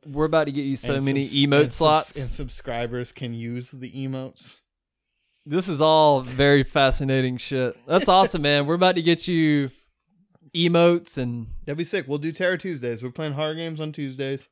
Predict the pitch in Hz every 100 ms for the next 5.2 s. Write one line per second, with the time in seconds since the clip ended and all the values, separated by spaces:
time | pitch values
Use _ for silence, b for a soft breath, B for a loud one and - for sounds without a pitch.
0 | _ _ _ _ 156 160 135 123 117 120
1 | - - - - - - 143 151 160 147
2 | - 175 160 165 165 156 156 151 - -
3 | - _ - - - - - 165 156 156
4 | 151 165 156 147 - - 240 226 214 -
5 | -